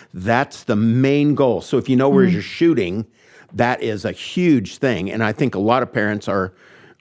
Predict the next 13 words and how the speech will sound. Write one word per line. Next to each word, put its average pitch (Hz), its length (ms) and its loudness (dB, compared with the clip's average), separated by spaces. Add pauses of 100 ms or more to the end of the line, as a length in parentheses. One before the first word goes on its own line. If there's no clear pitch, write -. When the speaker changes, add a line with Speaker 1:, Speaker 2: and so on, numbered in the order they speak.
Speaker 1:
are 101 220 2
spending 113 460 0
too 127 160 0
much 113 240 -2
time 107 300 0
making 107 260 0
sure 104 220 0
the 95 100 0
kid 95 320 0
is, 92 160 -6
plays 110 380 0
in 107 60 0
the 104 200 0